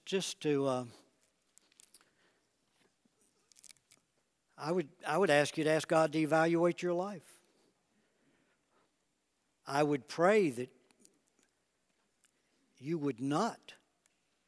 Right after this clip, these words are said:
want to remain in the condition that the Laodicean church found themselves in, if, if that's where you are. I would pray that you'd be very, very thankful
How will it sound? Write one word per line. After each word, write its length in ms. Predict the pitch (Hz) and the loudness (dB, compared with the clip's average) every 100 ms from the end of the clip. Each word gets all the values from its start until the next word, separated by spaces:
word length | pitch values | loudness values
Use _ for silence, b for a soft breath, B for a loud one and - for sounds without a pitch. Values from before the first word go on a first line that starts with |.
| _ _ _ _ _ _ _ _ | _ _ _ _ _ _ _ _
want 280 | 151 165 165 | -2 0 0
to 120 | 160 | 0
remain 880 | 151 143 151 180 202 135 123 139 151 - _ _ _ _ _ _ _ | 0 2 4 4 2 0 -4 -6 -10 -18 _ _ _ _ _ _ _
in 180 | 151 147 | -8 -4
the 60 | 143 | -4
condition 680 | 143 139 175 - 147 135 | -4 4 4 4 0 -2
that 160 | 143 - | -2 -4
the 80 | 143 | -2
Laodicean 760 | 147 151 131 - 190 185 143 131 | 0 0 -2 -2 0 0 -2 -2
church 320 | 196 202 - | -2 -2 -4
found 260 | 151 135 | -4 -4
themselves 500 | 131 123 147 131 117 | -4 -4 -4 -6 -6
in, 240 | 135 127 143 | -4 -4 -4
if, 120 | - - - | -8 -16 -18
if 140 | 131 | -6
that's 260 | 151 151 - | -4 -4 -2
where 140 | 170 | -4
you 240 | 165 175 180 | -2 -4 -4
are. 260 | 208 117 _ b b b b b b b b b - | -8 -12 _ b b b b b b b b b -12
I 220 | 131 135 | -6 -2
would 280 | 143 143 131 | 0 0 -4
pray 400 | - 165 233 202 | -2 4 6 6
that 220 | 147 156 | 4 0
you'd 180 | 143 156 | -2 -2
be 100 | 160 | -2
very, 220 | 151 165 | 2 2
very 240 | 170 175 175 | 2 2 2
thankful 540 | - 185 220 - 110 | 2 0 -2 -6 -16